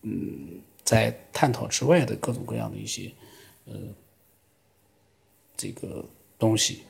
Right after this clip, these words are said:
所以非常纯净。然后呢，虽然说可能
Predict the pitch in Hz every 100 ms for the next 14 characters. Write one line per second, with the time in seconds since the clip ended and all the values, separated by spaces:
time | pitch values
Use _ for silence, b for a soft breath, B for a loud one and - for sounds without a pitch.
0 | - - B B - 202 214 202 175 -
1 | 104 107 135 110 - B B B B -
2 | 127 170 185 175 165 170 - - - 220
3 | 202 190 185 196 190 165 - 113 110 113
4 | 160